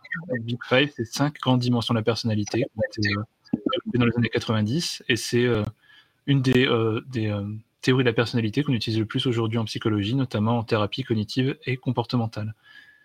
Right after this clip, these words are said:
Donc la personnalité, elle agit, euh, par tes schémas cognitifs comme un filtre de l'information que tu verras.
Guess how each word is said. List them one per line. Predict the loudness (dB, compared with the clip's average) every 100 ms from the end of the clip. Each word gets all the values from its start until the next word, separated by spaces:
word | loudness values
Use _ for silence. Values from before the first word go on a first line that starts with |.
| _
Donc | -2 2
la |
personnalité, | 2 4 2 0 2
elle | 4
agit, | 6 4 0 -2 -2
euh, | -6 -6 _
par | -6
tes | 2
schémas | 2 4 2
cognitifs | 0 0 0 -2
comme | 2 0
un | 0
filtre | -2 -6 0 2
de |
l'information | 2 2 0 0 -2
que | -2
tu | -2 0
verras. | -2 -4